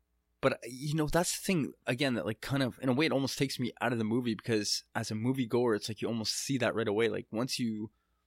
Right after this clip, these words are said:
start to think about it, it's like, he's just that, like, and nothing more. Like, I get characters that serve that purpose, but this guy, again, you could have went a bit of the extra mile and given us a little tidbit or something, you know?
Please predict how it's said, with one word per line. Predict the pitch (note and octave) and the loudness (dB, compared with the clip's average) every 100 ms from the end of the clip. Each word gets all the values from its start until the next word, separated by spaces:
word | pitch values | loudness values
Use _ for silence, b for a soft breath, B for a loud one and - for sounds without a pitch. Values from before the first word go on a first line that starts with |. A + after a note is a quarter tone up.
| _ | _
start | - C#3 A#2+ | 0 2 0
to | G#2+ | -2
think | C3 | -6
about | A#2+ G2+ | -2 -2
it, | |
it's | G2+ | -2
like, | G#2 G2 | -2 -6
he's | G2 A#2 A2+ F#2+ | -8 -6 -6 -6
just | G#2 A#2+ A#2+ - | -2 4 4 4
that, | A#2 A2+ G2 | 2 2 2
like, | - F#2+ | -4 -6
and | G#2 G2+ G#2 | -4 -4 -2
nothing | G#2 - G#2 | -2 0 -4
more. | G#2 G#2+ F#2+ | 0 0 0
Like, | G#2 - b b - | -2 -4 b b -6
I | |
get | A2+ C3 - | 0 0 -2
characters | - A#2+ A#2+ A2+ G#2+ | 2 2 4 2 0
that | - | -2
serve | - - C#3+ A#2 | -2 4 4 4
that | F2 | 2
purpose, | - C3 B2+ G2 - | 2 0 2 0 0
but | G#2 F2+ _ _ _ _ _ _ _ _ | -2 -2 _ _ _ _ _ _ _ _
this | G#2 A2 C3 - | -14 0 2 2
guy, | A2+ G2 | 2 2
again, | G#2+ A#2 G#2+ | 2 0 0
you | G#2 | -2
could | - - D3 C#3+ | -4 2 4 4
have | C#3 C3 - _ _ | 2 -2 -14 _ _
went | A#2+ A#2+ - | 0 0 -2
a | - | -8
bit | G#2+ - C3+ | -12 2 2
of | B2 | 4
the | A#2 | 4
extra | A2 - A2 | 2 2 0
mile | G2+ G#2 G2+ | 2 4 2
and | F#2 G2 G2+ | 0 -6 -8
given | - A#2 | 0 2
us | G#2+ - | 2 0
a | G#2 | -2
little | G2+ F#2 | -2 -2
tidbit | - G#2+ G2+ - _ _ _ - | 0 0 0 -6 _ _ _ -10
or | - | -6
something, | - A2 G2+ F#2+ | -2 0 -2 -4
you | F#2+ | -4
know? | F#2+ A2+ | -4 -6